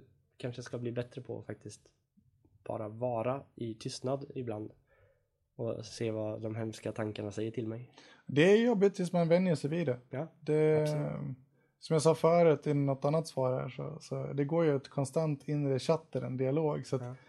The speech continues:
Speaker 2: jag kan ofta ha på en podd eller,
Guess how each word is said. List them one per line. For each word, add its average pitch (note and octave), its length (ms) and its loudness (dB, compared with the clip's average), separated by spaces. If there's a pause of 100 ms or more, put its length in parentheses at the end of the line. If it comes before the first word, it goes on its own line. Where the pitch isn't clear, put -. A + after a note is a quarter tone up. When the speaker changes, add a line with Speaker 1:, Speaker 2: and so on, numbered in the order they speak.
(300)
Speaker 2:
jag F#3 340 4
kan E3+ 140 4
ofta D3+ 640 2 (600)
ha D3 80 0
på E3 380 0
en D3 120 -2
podd C#3 380 -2 (180)
eller, C3+ 420 0